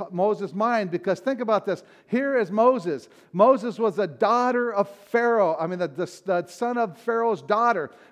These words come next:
Moses was the second man in command in, in, in Egypt. He was powerful. He was successful. He had connections.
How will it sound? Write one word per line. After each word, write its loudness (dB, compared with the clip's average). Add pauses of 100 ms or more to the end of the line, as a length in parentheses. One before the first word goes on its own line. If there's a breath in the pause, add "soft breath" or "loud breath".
(180 loud breath)
Moses 0
was -2
the -4
second -4
man -2
in -6
command -2 (240 loud breath)
in, -4
in, -4
in -4
Egypt. -4 (460 loud breath)
He 0
was -2
powerful. 0
He -2
was -2
successful. -4
He -4
had -2
connections. -8